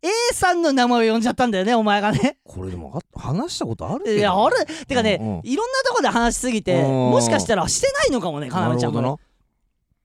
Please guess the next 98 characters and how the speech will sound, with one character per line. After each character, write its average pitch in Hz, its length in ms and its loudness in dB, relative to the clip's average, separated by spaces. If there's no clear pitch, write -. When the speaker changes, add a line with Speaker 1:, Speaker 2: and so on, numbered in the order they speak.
Speaker 2:
ど 247 60 -6
な。 254 40 -8
Speaker 1:
で、 370 260 -2
え 208 360 4
ー、 196 40 0
B 320 540 -2
さ - 100 -6
ん、 - 100 -16
A、 339 300 -2
B 370 300 -2
さ 285 100 0
ん 233 60 0
に 190 120 -4
A 330 120 0
さ 254 100 -2
ん 185 60 -4
の 185 60 -4
名 - 20 -2
前 175 140 -4
言 170 40 -8
っ - 20 -16
ち - 100 -8
ゃ - 20 -4
っ - 120 -8
て、 - 200 -6
浮 240 200 0
気 226 160 -6
が 214 80 -2
発 196 160 -4
覚 240 280 -4
し - 60 -6
て、 247 100 -2
も 190 120 0
う、 226 40 0
Speaker 2:
う - 20 -2
ん - 40 -2
う 113 120 -4
ん 147 80 -2
う - 20 0
ん。 202 40 0
Speaker 1:
か 349 80 4
な 453 120 0
り 339 120 -2
か - 160 -2
い 233 60 0
つ 254 160 -2
ま 247 80 2
む 208 140 -2
よ、 135 80 -8
も 156 260 -6
う。 - 240 -20
か 320 80 0
な 370 80 0
り 269 80 0
か 165 140 0
い 180 80 4
つ - 20 4
ま 208 60 2
む。 185 80 2
Speaker 2:
い - 20 2
や、 120 60 2
い 117 80 0
い - 20 0
よ、 98 80 -2
い 87 60 -8
い - 20 -12
よ、 76 120 -8
い - 20 0
い - 0 -
よ。 202 40 0
Speaker 1:
う - 40 -2
ん。 - 20 -4
Speaker 2:
う 98 40 -4
ん。 87 80 -10
Speaker 1:
で、 - 200 -4
B 349 120 -2
さ 240 160 -2
ん 175 80 -4
は 226 260 0
山 269 400 -2
口 311 640 -6
と 247 100 -2
付 - 280 -8
き - 20 -2
合 453 100 -2
っ - 40 -16
た 196 100 -4
か 180 140 -4
ら、 294 160 0
Speaker 2:
う 294 40 0
ん。 - 40 -2
Speaker 1:
え 190 320 -4
ー、 220 60 -6
板 339 160 0
橋 254 260 -4
に 139 140 -12
引 202 60 -4
っ - 40 -16